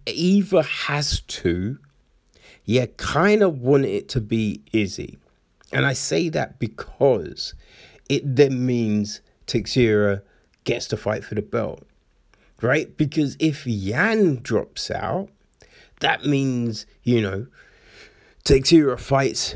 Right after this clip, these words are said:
Adesanya, which, look, not mad at the fight, but means Teixeira still isn't fighting for the belt.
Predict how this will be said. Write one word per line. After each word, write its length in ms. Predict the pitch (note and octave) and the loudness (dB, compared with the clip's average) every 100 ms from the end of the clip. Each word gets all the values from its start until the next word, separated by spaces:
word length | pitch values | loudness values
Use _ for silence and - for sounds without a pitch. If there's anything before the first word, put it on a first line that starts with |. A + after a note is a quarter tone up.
| - | -2
Adesanya, 840 | A#2 A#2+ - F3 G#3 A2 D#2+ - - _ _ _ _ _ _ - | -2 0 -2 0 2 0 -2 -12 -18 _ _ _ _ _ _ 2
which, 440 | D3+ C#3+ - - - - _ - | 2 4 -2 -4 -10 -20 _ -2
look, 340 | E3+ - _ _ _ _ - | -2 -2 _ _ _ _ 2
not 220 | D#3+ - | 4 4
mad 260 | D3+ D3+ C#3+ | 2 2 2
at 100 | C3+ | -2
the 40 | |
fight, 580 | - G3+ F#3 F3 C#3+ - _ _ _ _ _ _ _ | 0 2 4 0 -2 -10 _ _ _ _ _ _ _
but 480 | - - D#3 F#3 - _ _ _ _ _ _ _ - - _ _ _ _ _ - | 2 4 2 -2 -6 _ _ _ _ _ _ _ -16 -16 _ _ _ _ _ 2
means 260 | D#3 D#3+ | 4 4
Teixeira 440 | D#3 - F3 D#3+ B2+ | 0 2 4 4 2
still 340 | - E3 C#3 | 2 4 4
isn't 240 | C#3 C#3 | 0 0
fighting 340 | B2 C#3+ B2+ C3 | 0 0 0 0
for 120 | B2+ | 0
the 60 | G#2+ | 0
belt. 480 | - G3 A2 A2 | 0 0 0 -8